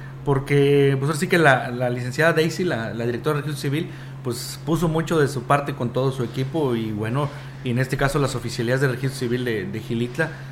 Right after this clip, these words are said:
eh, comandadas por la... En este caso por la maestra Lolis, que ha estado muy, muy, muy apegada, que la maestra Lolis es la oficial de Registro Civil, la cero uno de Gilitla, donde hicieron trabajo en conjunto y se beneficiaron a, a, a mil personas.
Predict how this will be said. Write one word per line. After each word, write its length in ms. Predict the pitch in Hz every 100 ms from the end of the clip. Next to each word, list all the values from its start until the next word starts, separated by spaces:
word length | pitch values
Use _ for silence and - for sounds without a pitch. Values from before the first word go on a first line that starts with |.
| - -
eh, 320 | 113 113 107
comandadas 400 | 113 117 117 135
por 140 | 139 113
la... 360 | 104 95 - - -
En 200 | 107 107
este 140 | 120 -
caso 200 | 139 135
por 100 | 123
la 80 |
maestra 420 | 117 127 139 127 120
Lolis, 380 | 135 151 147
que 80 | 143
ha 40 | 139
estado 420 | 139 135 131 113 - - - 131
muy, 540 | 139 143 135 117 107
muy, 400 | 117 135 143 143 143 -
muy 360 | 123 143 160 156
apegada, 440 | 143 139 143 156
que 200 | 151 147
la 100 | 131
maestra 200 | 131 139
Lolis 240 | 151 147 147
es 100 | 143
la 160 | 147 127
oficial 300 | 131 143 143
de 60 |
Registro 300 | 131 151 135
Civil, 360 | - 139 139 127
la 100 | 123
cero 220 | 147 143
uno 240 | 143 151
de 80 | 139
Gilitla, 420 | 131 131 139 185 185 - - - - -
donde 200 | 143 127
hicieron 320 | 127 165 180
trabajo 340 | 180 151 165 180
en 80 | 160
conjunto 460 | 151 143 180 214
y 220 | 202 143 127 - - -
se 160 | - 151
beneficiaron 640 | 143 135 233 269 180 117
a, 400 | 127 127 123 120
a, 20 |
a 300 | 120 131 127
mil 180 | 147 226
personas. 540 | 202 151 254 214 -